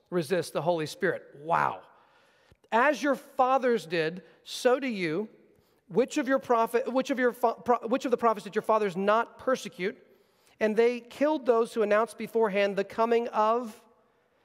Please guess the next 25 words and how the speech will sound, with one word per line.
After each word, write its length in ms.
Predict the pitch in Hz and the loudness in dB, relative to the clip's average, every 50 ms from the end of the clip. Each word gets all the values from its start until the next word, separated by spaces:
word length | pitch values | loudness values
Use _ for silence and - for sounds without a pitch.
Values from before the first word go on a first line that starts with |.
| _ _ _ - | _ _ _ 0
Now, 40 | 214 | 0
he 120 | 202 254 | 0 0
could 260 | - - - 269 320 | -2 -2 0 0 0
have 140 | 320 302 226 | 2 0 -2
said 400 | - - 240 202 185 190 196 190 - | -2 0 0 2 2 0 -2 -4 -2
anything 460 | - 233 233 220 185 - - 170 151 | 0 0 0 0 0 -2 -2 -2 0
right 160 | 147 147 143 | 2 0 0
here. 80 | 143 147 | 0 -2
He 40 | 143 | -4
could 120 | - 147 | -4 -4
have 120 | 147 156 135 | -4 -6 -8
said 40 | |
Jesus. 500 | 117 123 156 170 170 247 254 - - - - _ _ _ _ _ _ _ _ _ _ _ _ _ _ _ _ _ _ | -6 -6 -6 -4 -4 -4 -6 -8 -12 -20 -20 _ _ _ _ _ _ _ _ _ _ _ _ _ _ _ _ _ _
He 40 | - | -10
could 100 | - 156 | -8 -6
have 60 | 143 | -4
said 140 | - 170 147 | -4 -4 -2
the 80 | 147 | -2
Nazarene. 640 | 147 156 170 180 156 165 175 175 185 214 247 254 240 - - - - _ _ _ _ _ _ _ _ _ _ | 0 0 0 0 0 -2 -2 0 0 0 0 -2 -6 -10 -16 -20 -20 _ _ _ _ _ _ _ _ _ _
He 80 | - | -4
could 140 | - 233 233 | -2 -2 -2
have 80 | 220 - | 0 2
said 260 | 240 208 196 185 - - - - | 0 0 0 -2 -8 -10 -6 -4
the 60 | 160 | -4
Messiah, 580 | 156 143 - - 185 160 151 185 226 269 285 | -4 -4 -2 -2 -2 0 0 0 0 0 -2